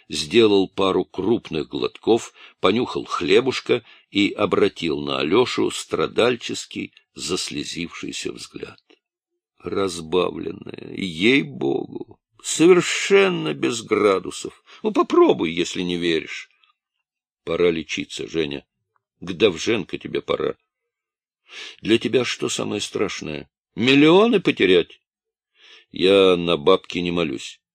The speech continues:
А для меня самое страшное — протрезветь".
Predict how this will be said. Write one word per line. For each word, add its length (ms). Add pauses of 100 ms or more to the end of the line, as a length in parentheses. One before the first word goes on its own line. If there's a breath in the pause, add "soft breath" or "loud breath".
(540)
А 140
для 240
меня 300
самое 420
страшное — 920 (180)
протрезветь". 1400